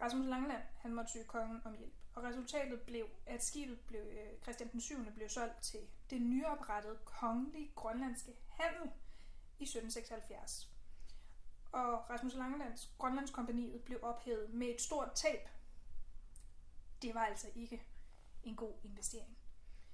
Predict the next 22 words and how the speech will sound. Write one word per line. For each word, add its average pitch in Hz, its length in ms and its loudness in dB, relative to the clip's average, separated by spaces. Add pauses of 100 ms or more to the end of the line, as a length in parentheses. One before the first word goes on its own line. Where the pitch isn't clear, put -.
(1400)
Rasmus 302 220 6
Langeland, 330 380 4
han 302 120 2
havde 320 140 0
store 320 220 4
armbevægelser. 294 400 0
Han 254 160 -2
førte 320 260 4
sig 320 180 -4
frem, 285 200 0 (720)
og 269 140 2
kongegården 269 440 6
må 220 60 0
have 208 160 0
virket 226 240 2
meget 233 420 4
imponerende 262 680 6 (800)
her 262 220 2 (260)
langs 233 260 0
Algade, 247 560 2 (280)
lige 285 380 4
ved 247 240 2